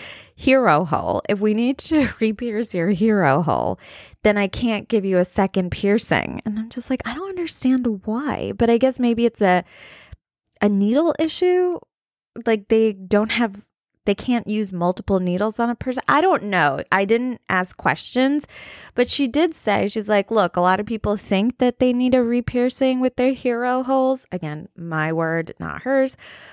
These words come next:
So it, it, most of the time it's not true. Most of the time it's like, y-, it feels like it's closed up because there's dead skin cells and things like that build up. But, um, you know, y-,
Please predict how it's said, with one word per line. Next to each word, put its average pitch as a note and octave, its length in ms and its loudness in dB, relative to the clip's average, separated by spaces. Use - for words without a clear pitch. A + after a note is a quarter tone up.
So G3 680 2
it, - 160 -14
it, G#3+ 100 -2
most B3 360 2
of C#4 40 2
the B3+ 60 4
time G#3+ 260 -2
it's F#3 140 -8
not F#3 380 0
true. E3 260 0
Most E3+ 240 0
of - 40 -10
the G#3 100 4
time F#3+ 400 0
it's - 180 -8
like, E3 560 -2
y-, - 140 -12
it F#3 180 -2
feels A3+ 460 -2
like A3 160 2
it's A3 120 0
closed G#3+ 420 0
up G3+ 180 2
because F3+ 400 0
there's D#3+ 240 -4
dead D3+ 240 0
skin G#3 340 -2
cells F#3 420 2
and D#3+ 140 -4
things E3 200 -2
like D3+ 180 0
that D3+ 220 2
build E3 240 4
up. E3+ 280 4
But, D3 320 2
um, D#3+ 500 2
you F3+ 340 -2
know, D#3 240 2
y-, D#3+ 180 -2